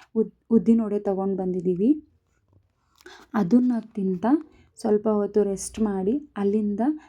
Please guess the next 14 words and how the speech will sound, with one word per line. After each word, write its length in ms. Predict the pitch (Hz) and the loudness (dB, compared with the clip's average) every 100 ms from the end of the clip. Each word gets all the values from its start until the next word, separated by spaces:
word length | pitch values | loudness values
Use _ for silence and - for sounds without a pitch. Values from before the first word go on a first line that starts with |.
| _ 214 | _ -4
ನಾವು 280 | 202 208 | 2 2
ಹೊರಟ್ವಿ. 640 | 196 196 190 190 190 277 - | 2 -2 -2 -2 -2 -2 -4
finally 360 | 214 202 214 208 | -4 -2 0 0
ಹೋಗೋಕ್ಕಿಂತ 500 | 202 196 214 202 190 | 0 -2 -4 -4 -4
ಮುಂಚೆ 440 | 190 196 190 226 214 | -4 -4 -2 -2 0
ದೇವ್ರಿಗೊಂದು 680 | 208 208 220 202 202 190 | 0 0 0 -2 -4 -4
ನಮಸ್ಕಾರ 380 | 190 196 - 214 202 | -4 -6 -4 -2 -2
ಮಾಡ್ಕೊಂಡು 580 | 196 180 196 190 196 285 - - - | -4 -6 -2 0 0 -2 -6 -18 -6
ಅಲ್ಲಿಂದ 320 | 196 202 208 | -4 0 0
ಹೊರಟಿದ್ದೀವಿ. 880 | 208 202 196 185 208 185 180 233 294 - - | 0 -2 -2 2 2 2 0 -2 -4 -10 0
ಹೋಗ್ತಾ 720 | 214 214 - 220 247 302 - - | 2 2 -2 0 0 -4 -12 -6
ದಾರಿನಲ್ಲೇ 920 | 202 196 214 214 196 190 262 302 - 220 | -2 0 -2 -2 -2 0 0 -2 -2 2
ದೇವಸ್ಥಾನದ 560 | 208 208 214 208 190 | 2 2 -4 -2 -2
ಸ್ವಲ್ಪ 440 | 190 214 220 220 | -2 0 0 0